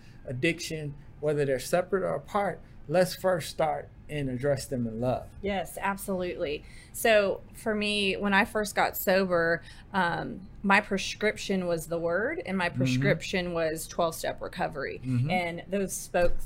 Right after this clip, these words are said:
Speaker 2: to me and through me, and I
Speaker 1: Mm-hmm.
Speaker 2: was fed by those. Um, about four or five years into my sobriety, my
Speaker 1: Mm-hmm.
Speaker 2: husband starts going through substance use disorder.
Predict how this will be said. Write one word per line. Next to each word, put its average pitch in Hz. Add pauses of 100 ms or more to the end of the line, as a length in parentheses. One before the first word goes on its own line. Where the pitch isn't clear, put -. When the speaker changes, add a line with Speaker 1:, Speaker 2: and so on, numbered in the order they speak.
(420)
Speaker 2:
to 233
me 226
and 175
through 190
me, 190
and 165
I -
Speaker 1:
Mm-hmm. -
Speaker 2:
was 160
fed 185
by 156
those. 139 (400)
Um, 185 (120)
about 185 (220)
four 220
or 220
five 208
years 190
into 196
my 180
sobriety, 185 (220)
my 139
Speaker 1:
Mm-hmm. 196
Speaker 2:
husband 214
starts -
going 170
through 180
substance 170
use 151
disorder. 165